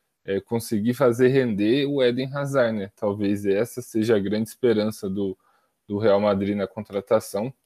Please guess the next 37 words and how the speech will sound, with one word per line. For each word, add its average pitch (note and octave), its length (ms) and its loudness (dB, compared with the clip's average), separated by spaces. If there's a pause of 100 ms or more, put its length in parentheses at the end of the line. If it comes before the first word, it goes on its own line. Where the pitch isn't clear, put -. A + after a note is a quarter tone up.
(320)
Claro A#2+ 260 4
que A#2 100 -10
não G#2+ 220 0
é G#2+ 60 -2
só - 240 4
por C#3 240 -2
isso, B2 340 -4
mas B2 480 -6
deve A#2 280 0
ser - 120 -6
um B2 120 -2
grande A2+ 280 0
motivo, C3 640 -2
porque, G2+ 360 -6 (540)
é, F#2+ 240 0
grandes B2 340 0
jogadores C3 800 4
costumam C3+ 520 -4
render C3 320 0
muito C3+ 320 -2
bem A#2+ 200 0
na A#2+ 140 -2
mão A#2 220 -4
do A#2 80 -4
Carlo A2 240 0
Ancelotti. A2+ 640 0 (220)
É, F2 200 -6
um F#2+ 140 -4
exemplo G#2 500 -2
de A2+ 220 0 (380)
resgate A2+ 640 4
que - 80 -2
ele G#2+ 140 2
fez, A#2 340 0
eu G2 160 2
acho, G#2 400 0
de, G2 300 -10